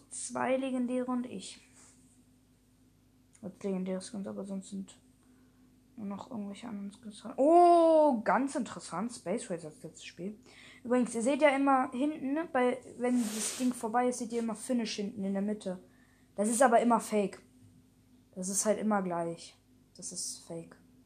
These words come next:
Also hört da nicht drauf. Geht aber trotzdem immer durch die Mitte. Weil da ist am besten, wenn ihr Mitte geht, dann könnt ihr halt immer nach links oder nach rechts gehen.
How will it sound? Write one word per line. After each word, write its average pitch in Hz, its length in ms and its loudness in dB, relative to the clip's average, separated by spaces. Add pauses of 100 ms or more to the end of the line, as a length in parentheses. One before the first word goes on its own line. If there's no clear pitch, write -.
(340)
Also 160 200 -12
hört 160 200 -10
da 170 40 -6
nicht 165 200 -14
drauf. 165 260 -10
Geht 175 140 -6
aber 175 140 -4
trotzdem 185 380 -6
immer 190 220 -6
durch 190 160 -8
die 190 100 -16
Mitte. 190 360 -6 (520)
Weil 262 1160 2
da 226 260 4
ist 220 360 -6
am 190 200 -6
besten, 277 720 -4 (840)
wenn 208 240 -2
ihr 208 80 0
Mitte 247 320 -2
geht, 240 460 -4
dann 208 140 -2
könnt 220 220 -6
ihr 208 120 -2
halt 208 240 -2
immer 202 520 -2
nach 202 280 -10
links 208 260 -6
oder 180 120 -8
nach 180 180 -12
rechts 185 180 -14
gehen. 190 240 -16